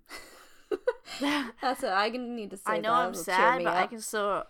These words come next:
Speaker 2: appreciate this meme.
Speaker 1: Absolutely. I know a good meme when I see one. But, um, no, it's been bad. But the good news is, uh, there's light at the end of the tunnel. Not gonna last forever. And
Speaker 2: Yeah.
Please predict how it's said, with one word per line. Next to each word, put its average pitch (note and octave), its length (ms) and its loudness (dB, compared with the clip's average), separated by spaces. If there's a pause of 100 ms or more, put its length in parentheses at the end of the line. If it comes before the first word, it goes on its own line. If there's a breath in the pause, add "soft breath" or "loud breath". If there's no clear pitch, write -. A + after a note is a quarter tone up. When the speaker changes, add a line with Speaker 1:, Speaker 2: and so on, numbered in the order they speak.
(120)
Speaker 2:
appreciate F#3+ 560 -8
this F3+ 160 -8
meme. F3+ 460 -10
Speaker 1:
Absolutely. G3+ 600 -2
I G#3 120 -4
know G#3 160 -2
a F3+ 60 -2
good F#3 260 -4
meme F#3 260 -6
when E3+ 100 -6
I E3+ 100 -6
see F3+ 260 -10
one. E3+ 460 -8
But, A#3 300 10
um, B3 380 10
no, C4+ 200 -2
it's C#4+ 100 -4
been G4+ 160 -6
bad. F3 300 0 (100)
But A#3+ 240 2
the A3+ 60 -4
good A3 160 -6
news A3 200 -8
is, F3 500 0 (880 soft breath)
uh, F#3 440 6 (500)
there's F3 120 -6
light D#3+ 120 -4
at - 80 -4
the B3+ 80 -6
end D4 100 -6
of B4 60 -6
the - 100 -12
tunnel. G#3 300 0 (180)
Not - 160 -6 (480)
gonna F3+ 160 0
last - 240 -2
forever. - 500 -2 (120)
And G#3 320 4
Speaker 2:
Yeah. G#3+ 260 4